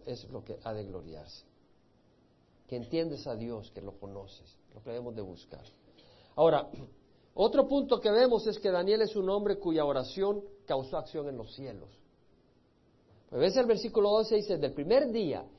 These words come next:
en que te propusiste en tu corazón entender y humillarte delante de tu Dios,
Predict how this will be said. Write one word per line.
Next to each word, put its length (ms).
en 100
que 120
te 140
propusiste 600
en 80
tu 120
corazón 420
entender 460
y 80
humillarte 500
delante 340
de 60
tu 80
Dios, 340